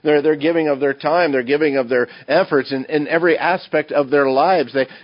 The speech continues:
they, they demonstrate this love in real practical ways. Not just the fact of coming in on a Sunday morning and say, "Well, good morning, brother. Hey, I love you, man," and move on. In real, true, practical ways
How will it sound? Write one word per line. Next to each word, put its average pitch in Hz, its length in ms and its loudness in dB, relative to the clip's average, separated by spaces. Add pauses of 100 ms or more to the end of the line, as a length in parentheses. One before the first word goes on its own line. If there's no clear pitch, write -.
they, 147 180 4
they 135 200 0
demonstrate 143 1000 -2
this 123 240 -2
love 160 400 2
in 147 160 -2
real 180 240 6
practical 151 680 -2
ways. 156 400 2 (360)
Not 160 220 0
just 170 220 -2
the 147 100 -6
fact 160 360 -4
of 123 200 -8
coming 151 280 -6
in 151 80 -4
on 143 220 -4
a 120 60 -6
Sunday 151 300 0
morning 147 300 0
and 131 180 -2
say, - 40 -20 (200)
"Well, 175 140 2
good 190 120 4
morning, 208 240 4
brother. 185 380 4
Hey, 202 200 4
I 156 40 4
love 175 240 4
you, 151 100 -2
man," 190 240 -2 (640)
and 101 100 -10
move 123 200 0
on. 127 260 0 (840)
In 110 140 -8
real, 175 540 0 (260)
true, 131 520 -2 (300)
practical 151 840 -4
ways 107 480 -2